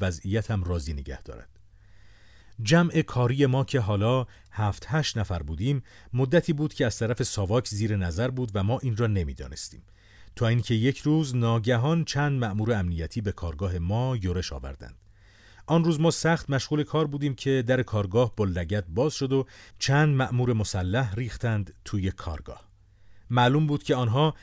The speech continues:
از راه پشت بام به محوطهٔ کارگاه آمده بودند. هر کدام از آنها آمد بالای سر یکی از ما و در همان حال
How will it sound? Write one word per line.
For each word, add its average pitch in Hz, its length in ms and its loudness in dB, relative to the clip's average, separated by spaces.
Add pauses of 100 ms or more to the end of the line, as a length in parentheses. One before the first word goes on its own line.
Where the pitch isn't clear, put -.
(200)
از 117 240 2
راه 156 160 4
پشت - 360 -4
بام 151 480 2 (300)
به 110 160 6
محوطهٔ 135 600 2
کارگاه 98 600 0
آمده 76 340 -6
بودند. - 400 -14 (540)
هر 202 200 4
کدام 151 320 4
از 110 140 2
آنها 113 420 0 (340)
آمد 131 360 2
بالای 123 280 2
سر 123 200 0
یکی 110 340 0
از 90 200 0
ما 135 300 0
و 104 100 0
در 104 180 0
همان 156 360 0
حال 139 360 0